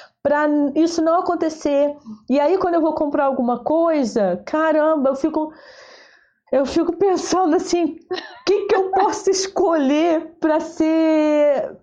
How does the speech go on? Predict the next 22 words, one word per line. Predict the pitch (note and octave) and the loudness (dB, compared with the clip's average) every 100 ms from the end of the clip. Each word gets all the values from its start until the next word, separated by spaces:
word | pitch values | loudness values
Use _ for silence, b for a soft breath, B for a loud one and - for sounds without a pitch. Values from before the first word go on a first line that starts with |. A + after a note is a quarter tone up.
| - | -2
pra | F4+ | 0
não, | G#4 G#4+ F#4+ | 0 0 0
não | G4+ G#4+ | 2 2
gerar | G#4 F#4+ F4+ G#4 | 2 2 2 2
um | F#4+ | 2
lixo, | E4 F#4+ F#4 D4+ | 2 2 2 -2
sabe? | A3+ - C4+ B3 G3+ F#3+ F3+ F#3+ B B B G3+ - | -4 -2 0 0 0 0 -2 -4 B B B -12 -4
E | B3 C#4+ D4+ | 0 2 2
eu | D#4+ | 2
tenho, | D#4+ E4 D#4+ | 0 0 2
assim, | C4+ C4+ A#3+ | 0 -2 -6
cara, | - D#4 C4+ | -2 -2 2
é | B3+ | 2
muito | B3 D4+ D#4 | 2 0 0
engraçado, | C4+ C4 B3 A#3 G3 G3 | 0 0 0 -2 -2 -2
porque | A#3+ | -4
esse | A3+ | 0
negócio | B3+ A#3 A#3 A#3 | 0 2 0 0
de | G3 | 0
redes | G3+ G3+ G3 | 2 0 -2
sociais, | - F#3 F#3 F3 E3+ A3+ G#3+ F#3+ E3+ | -4 -6 -2 -2 0 0 0 0 0
né? | G#3+ G#3+ A3 | 0 0 0